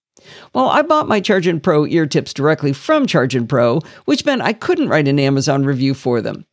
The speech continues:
So instead, I sent them a link to my review so they could see I helped their cause in a different way.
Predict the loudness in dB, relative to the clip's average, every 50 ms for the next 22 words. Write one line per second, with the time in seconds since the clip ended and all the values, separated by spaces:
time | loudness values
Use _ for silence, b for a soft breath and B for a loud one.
0 | _ _ -2 0 0 0 0 0 0 0 0 0 -4 -6 -4 -4 -2 -2 -4 -4
1 | -4 -4 -4 -2 0 0 0 0 -2 -6 -6 -4 -4 0 0 0 0 2 2 2
2 | 2 0 -2 -2 -2 -2 -2 -2 -4 -4 -2 0 2 2 2 0 2 0 0 0
3 | 0 0 -2 -2 0 0 2 2 2 2 0 0 0 0 0 -2 -4 -4 -4 -6
4 | -2 0 0 0 0 -2 -6